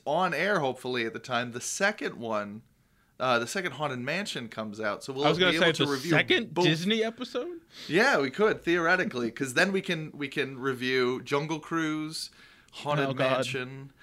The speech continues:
Speaker 2: No.
Speaker 1: and, uh, the other crappy
Speaker 2: Turn it
Speaker 1: Pirates film
Speaker 2: off.
Speaker 1: that came out. Yeah, see?
Speaker 2: <laughs>
Speaker 1: So,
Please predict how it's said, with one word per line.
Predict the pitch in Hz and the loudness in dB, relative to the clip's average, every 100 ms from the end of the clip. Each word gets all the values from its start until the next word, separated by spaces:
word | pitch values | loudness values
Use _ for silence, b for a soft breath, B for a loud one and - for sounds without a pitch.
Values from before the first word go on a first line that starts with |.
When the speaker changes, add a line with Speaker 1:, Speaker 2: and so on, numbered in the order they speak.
| b | b
Speaker 2:
No. | 165 160 | -2 4
Speaker 1:
and, | 143 123 123 127 127 123 - - - | 6 6 6 4 -2 -10 -12 -12 -2
uh, | 131 127 123 120 - | 4 6 6 2 -10
the | 127 131 | -4 0
other | 135 131 120 113 113 _ _ | 2 2 2 0 -4 _ _
crappy | - 117 113 123 117 | 0 2 2 0 -2
Speaker 2:
Turn | 131 | 0
it | - | 0
Speaker 1:
Pirates | 107 208 | 2 2
film | 196 196 | 4 2
Speaker 2:
off. | 107 | 0
Speaker 1:
that | 98 | -6
came | 117 110 | -8 -6
out. | 107 147 | -4 4
Yeah, | 165 139 | 8 8
see? | - - 123 - - - | 6 2 2 -4 -2 -4
Speaker 2:
<laughs> | - - | -4 -8
Speaker 1:
So, | - 147 135 | 4 8 8